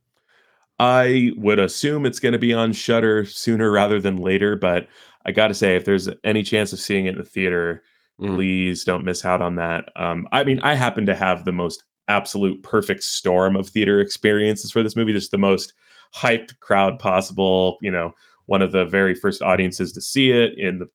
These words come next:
Speaker 1: star's hometown with him present. But if you do have a chance to see it in the movie theater, very, very crowd pleasing, very crowd involved type of movie for sure.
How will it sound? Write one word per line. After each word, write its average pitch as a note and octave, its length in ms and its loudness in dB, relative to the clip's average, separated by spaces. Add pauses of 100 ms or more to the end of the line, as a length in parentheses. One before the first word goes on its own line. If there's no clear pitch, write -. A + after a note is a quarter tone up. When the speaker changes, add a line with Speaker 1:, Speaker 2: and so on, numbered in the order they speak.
Speaker 1:
star's F#2+ 600 0
hometown A#2+ 540 -2
with G2+ 120 -2
him F2+ 160 -4
present. G#2+ 500 0 (340)
But F#2+ 300 2 (100)
if A#2+ 200 2
you - 60 -4
do A#2+ 220 2
have G#2 180 2
a G2 40 -6
chance F#2+ 280 -4
to F#2+ 80 -8
see F#2+ 220 -2
it F2+ 160 -2 (120)
in G#2 160 2
the G2 60 2
movie F2+ 320 0
theater, B2 540 0 (800)
very, A#2 420 2
very G#2 320 2
crowd F2+ 340 -2
pleasing, F2 540 -4
very F#2 260 0
crowd F2 420 -4
involved E2+ 720 -6
type - 240 -12
of - 80 -18
movie E2 380 -14
for - 200 -14
sure. - 400 -14